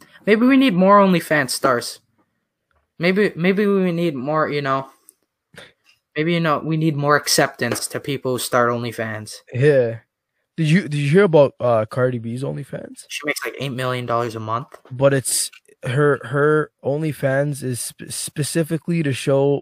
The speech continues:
Speaker 2: behind the scenes of music videos.
Speaker 1: Yeah,
Speaker 2: And
Speaker 1: that's
Speaker 2: she's
Speaker 1: a bit
Speaker 2: making eight mil a month from that.
Speaker 1: Yeah, I don't find Cardi B that interesting. Hot take.
Speaker 2: Hey, but
Speaker 1: I don't think
Speaker 2: eight million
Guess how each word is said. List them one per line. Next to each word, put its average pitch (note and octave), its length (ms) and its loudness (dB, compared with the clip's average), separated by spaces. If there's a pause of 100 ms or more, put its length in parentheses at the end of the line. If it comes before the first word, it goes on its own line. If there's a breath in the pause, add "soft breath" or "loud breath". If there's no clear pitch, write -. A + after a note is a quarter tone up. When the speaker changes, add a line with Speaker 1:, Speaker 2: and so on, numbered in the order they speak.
Speaker 2:
behind C3 420 -2
the C3+ 80 -2
scenes C3+ 380 -6
of A#2 140 -8
music A2 280 -8
videos. - 440 -12 (1300)
Speaker 1:
Yeah, A#2+ 640 2
Speaker 2:
And A#2 80 0
Speaker 1:
that's C3+ 120 0
Speaker 2:
she's D3+ 40 2
Speaker 1:
a D#3 60 6
bit B2 160 4
Speaker 2:
making C3 120 -8 (320)
eight F3 240 6
mil D#3+ 280 6
a C#3+ 40 4
month C3 260 0
from A2 220 -12
that. G#2+ 220 -12 (420)
Speaker 1:
Yeah, B2 160 0
I C3+ 100 2
don't A3 160 6
find G3+ 240 4
Cardi C3+ 280 0
B A#2 160 -6
that G#2+ 200 -4
interesting. G#2 800 -12 (160)
Hot - 280 0
take. G#2 340 -14 (520 soft breath)
Speaker 2:
Hey, D3+ 200 8
but C3 320 4 (220)
Speaker 1:
I D#3+ 60 4
don't F3+ 40 4
think - 0 -
Speaker 2:
eight F3 80 -2
million F3 220 4